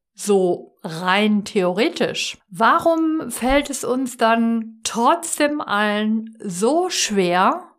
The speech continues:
ja, unser Zeitmanagement vernünftig auf die Reihe zu bekommen? Das soll heute unser Thema sein hier im Podcast.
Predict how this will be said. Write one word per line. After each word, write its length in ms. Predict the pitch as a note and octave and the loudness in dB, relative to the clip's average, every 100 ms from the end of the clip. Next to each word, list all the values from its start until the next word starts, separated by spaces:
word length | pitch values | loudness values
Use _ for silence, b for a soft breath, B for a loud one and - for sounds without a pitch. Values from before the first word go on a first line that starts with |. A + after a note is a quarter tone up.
| - | -4
ja, 240 | C#4+ B3+ | 0 0
unser 480 | - G#3+ G#3+ G3 F#3 | 0 -2 0 0 0
Zeitmanagement 1080 | - A#3 C#4+ C#4 A#3+ A#3+ A3+ G#3+ G3+ G3 - | 0 0 0 0 0 0 0 -2 -2 -2 -4
vernünftig 1160 | G#3+ G#3 G#3+ C#4+ F4+ F4+ - D4 D4+ D4 - - | -2 2 4 2 0 -4 -6 -2 0 -2 -8 -2
auf 180 | - A#3+ | 0 0
die 120 | - | 0
Reihe 340 | A#3+ C4+ F#4 - | 2 2 2 0
zu 140 | F3+ | -2
bekommen? 560 | F3+ F#3 F#3+ D#3 C#3+ - _ - | -6 -2 -2 -2 -6 -18 _ 0
Das 260 | C4 E4+ - | 0 2 2
soll 420 | C#4 C4+ C4 B3+ - | 4 6 4 2 -2
heute 680 | G3+ A3+ C4+ C#4+ B3+ B3 A#3+ | 2 4 4 2 4 2 0
unser 420 | - A3 G#3+ F#3+ F#3 | -4 0 2 2 2
Thema 380 | A#3+ D4 C#4+ | 2 4 4
sein 340 | A#3 A3 A#3 A#3 | 4 4 4 4
hier 320 | A3+ A#3 A3+ | 2 2 2
im 200 | F3 D#3+ | 0 -2
Podcast. 760 | - - - C#4 C4+ C4+ - | 0 -2 -2 0 2 0 -4